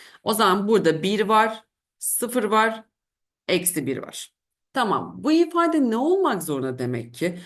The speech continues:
Şu ifadeyi ben eksi bir yapamam. Eksi birden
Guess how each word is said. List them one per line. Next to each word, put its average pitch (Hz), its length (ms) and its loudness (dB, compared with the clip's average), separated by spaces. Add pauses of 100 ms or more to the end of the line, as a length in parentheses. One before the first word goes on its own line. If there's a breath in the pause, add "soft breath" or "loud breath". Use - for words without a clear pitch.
(240 loud breath)
Şu - 220 0
ifadeyi 277 680 4
ben 226 140 2
eksi 226 420 -2
bir 294 120 2
yapamam. 247 600 0 (180)
Eksi 208 440 0
birden 240 540 0